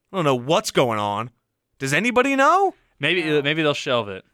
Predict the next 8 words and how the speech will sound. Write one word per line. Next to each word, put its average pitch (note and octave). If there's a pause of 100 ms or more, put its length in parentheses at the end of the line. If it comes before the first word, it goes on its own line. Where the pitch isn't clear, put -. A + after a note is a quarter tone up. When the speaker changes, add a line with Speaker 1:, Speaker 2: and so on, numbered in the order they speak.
Speaker 1:
Apparently, F3+
they E3+
were F#3+
running F#3
around E3+
America D3+
with, D3+
like, D3